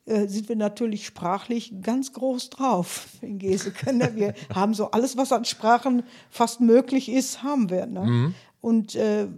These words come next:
Speaker 1: zu uns kommen natürlich auch Kunden, die auch, äh, ehemals Geflüchtete. Und da ist das von großem Vorteil, ne, dass, dass wir uns da verständigen können.
Speaker 3: Also es ist so vollkommen selbstverständlich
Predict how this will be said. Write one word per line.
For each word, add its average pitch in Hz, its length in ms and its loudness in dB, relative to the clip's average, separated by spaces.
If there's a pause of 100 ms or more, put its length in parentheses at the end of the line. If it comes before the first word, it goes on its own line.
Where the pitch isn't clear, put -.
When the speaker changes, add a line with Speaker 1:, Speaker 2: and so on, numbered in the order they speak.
Speaker 1:
zu 233 140 -4
uns 240 180 0
kommen 233 180 0
natürlich 226 520 -2
auch 202 260 -2
Kunden, 277 460 0
die 214 160 -6
auch, 240 360 -2
äh, - 200 -8
ehemals 240 480 0
Geflüchtete. 247 720 -2 (260)
Und 208 160 -2
da 190 100 0
ist 208 160 -4
das 208 120 -4
von 208 200 -4
großem 208 380 -2
Vorteil, 180 680 -4 (1080)
ne, 180 160 -4
dass, 175 260 -6
dass 180 220 -8
wir 190 100 -2
uns 185 180 -8
da 175 140 -6
verständigen 180 640 -4
können. 170 380 -8 (240)
Speaker 3:
Also 110 220 0
es 120 100 2
ist 135 140 -4
so 113 400 0
vollkommen 135 380 0
selbstverständlich 127 960 0